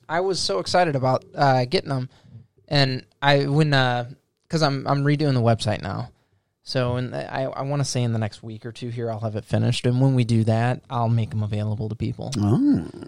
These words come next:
Speaker 1: So we'll do jerseys, hats, some who wears the pants, shirts, fun stuff like that. So if any
Speaker 2: I
Speaker 1: of
Speaker 2: think
Speaker 1: you
Speaker 2: we
Speaker 1: want
Speaker 2: need
Speaker 1: anything
Speaker 2: Space
Speaker 1: like that,
Speaker 2: Doc cock rings.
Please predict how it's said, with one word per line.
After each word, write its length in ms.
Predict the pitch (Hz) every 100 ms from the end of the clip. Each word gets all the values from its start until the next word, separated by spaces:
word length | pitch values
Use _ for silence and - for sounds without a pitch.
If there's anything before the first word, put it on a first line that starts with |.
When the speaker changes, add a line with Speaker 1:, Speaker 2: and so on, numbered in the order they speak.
| -
Speaker 1:
So 120 | -
we'll 160 | 123 135
do 320 | 139 143 139
jerseys, 480 | - 156 156 139 131
hats, 380 | 127 123 123 -
some 200 | 127 120 147
who 80 | 156
wears 220 | 143 135
the 40 | 123
pants, 280 | 123 123 -
shirts, 600 | - 123 117 - - - _ _ _ _ _
fun 160 | 131 127
stuff 280 | - 117
like 180 | - -
that. 240 | - - -
So 240 | - -
if 160 | 247 196
any 160 | 185
Speaker 2:
I 40 | 160
Speaker 1:
of 40 |
Speaker 2:
think 40 | 131
Speaker 1:
you 80 | 123
Speaker 2:
we 60 |
Speaker 1:
want 140 | 123 117
Speaker 2:
need 40 |
Speaker 1:
anything 240 | - 127
Speaker 2:
Space 240 | 123 147 -
Speaker 1:
like 60 | 127
that, 300 | 127 - -
Speaker 2:
Doc 100 | -
cock 260 | 113 -
rings. 600 | 113 101 95 104 - -